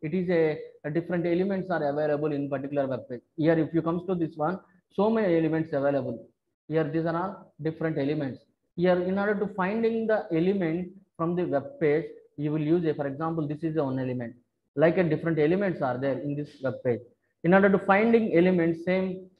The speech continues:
uh, like a, this one, you will use a, this particular X path here, and then X path can be used for both H T M L as well as X M L documents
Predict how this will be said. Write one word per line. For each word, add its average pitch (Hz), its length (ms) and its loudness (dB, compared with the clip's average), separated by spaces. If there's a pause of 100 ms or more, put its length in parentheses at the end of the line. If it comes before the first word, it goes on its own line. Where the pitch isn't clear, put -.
(100)
uh, 160 400 2
like 156 260 0
a, 151 120 2
this 143 300 -8
one, 151 280 -6 (540)
you 170 180 4
will 190 160 8
use 185 240 4
a, 165 340 4 (200)
this 151 280 -2 (360)
particular 165 520 0
X 135 220 -10 (100)
path 131 200 0 (440)
here, 185 460 2 (240)
and 202 240 0
then 202 260 0
X 185 320 -4
path 226 200 0
can 202 180 0
be 196 80 0
used 190 320 2 (120)
for 156 120 2
both 147 540 0 (200)
H 151 140 -4 (120)
T 233 140 2
M 226 160 0
L 208 300 0
as 151 120 2
well 170 140 2
as 160 260 2
X - 220 -8
M 190 120 -2
L 190 120 -2
documents 131 540 -2